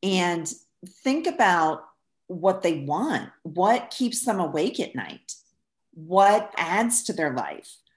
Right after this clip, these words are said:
what takes away their problems, what are the solutions they are looking for that you can uniquely address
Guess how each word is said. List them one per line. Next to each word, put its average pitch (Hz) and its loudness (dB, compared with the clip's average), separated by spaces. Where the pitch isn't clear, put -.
what 202 -2
takes - -2
away 185 2
their 131 0
problems, - -6
what 208 6
are 220 6
the 202 0
solutions 185 -2
they 175 0
are 156 -2
looking 180 -4
for 147 -2
that 143 -4
you 190 -2
can 156 -2
uniquely 160 -4
address - -2